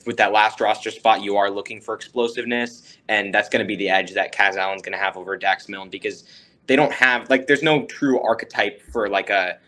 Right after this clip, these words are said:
return man that the Commanders have right now. I mean, I guess Byron Pringle could be,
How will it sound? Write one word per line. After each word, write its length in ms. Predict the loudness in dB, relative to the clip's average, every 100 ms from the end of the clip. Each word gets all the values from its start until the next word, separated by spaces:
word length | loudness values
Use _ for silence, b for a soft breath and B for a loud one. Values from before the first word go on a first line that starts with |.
| b
return 580 | -6 -6 -6 -6 -4 -2
man 240 | -2 -2
that 120 | -2 -6
the 60 |
Commanders 500 | -8 -8 -6 -6 -4
have 140 | -2 -2
right 120 | -2
now. 100 | -4
I 60 |
mean, 100 | -4
I 80 | -6
guess 400 | -2 2 2 0
Byron 380 | 0 2 2 -2
Pringle 280 | -4 -2 -4
could 240 | -4 -4
be, 300 | -4 -8 -8